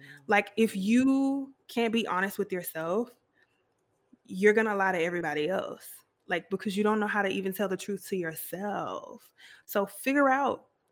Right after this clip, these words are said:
how to tell the truth to yourself, whatever it is. It could be something really small. It could be something really big, whatever it is.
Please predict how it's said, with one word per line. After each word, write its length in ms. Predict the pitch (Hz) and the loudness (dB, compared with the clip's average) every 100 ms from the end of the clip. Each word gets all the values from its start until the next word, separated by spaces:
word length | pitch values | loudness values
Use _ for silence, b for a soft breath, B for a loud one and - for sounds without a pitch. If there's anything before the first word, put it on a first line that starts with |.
| _ | _
how 160 | - | -2
to 80 | 190 | -2
tell 240 | 185 208 208 | -2 -2 -2
the 120 | 240 | -2
truth 300 | - 247 247 | -4 -6 -4
to 60 | 247 | -4
yourself, 580 | 247 262 180 170 208 - _ _ | -2 -2 -4 -4 -6 -12 _ _
whatever 520 | 190 190 - 185 220 226 | -2 0 0 2 4 6
it 80 | |
is. 220 | 208 185 196 | 6 2 -2
It 60 | |
could 120 | 214 | -6
be 100 | 185 | -6
something 340 | 180 190 135 170 | -8 -8 -8 -4
really 220 | 208 254 | -2 0
small. 300 | 254 240 240 | 0 2 2
It 80 | 233 | 0
could 100 | 196 | -2
be 100 | 196 | -4
something 300 | - 180 175 | -8 -10 -4
really 220 | 196 240 | -2 -2
big, 280 | 208 214 185 | 0 0 2
whatever 540 | 175 - 175 202 226 220 | -2 -2 -6 -2 -2 0
it 160 | 226 - | -4 -2
is. 520 | 196 170 185 208 | -2 -2 -6 -10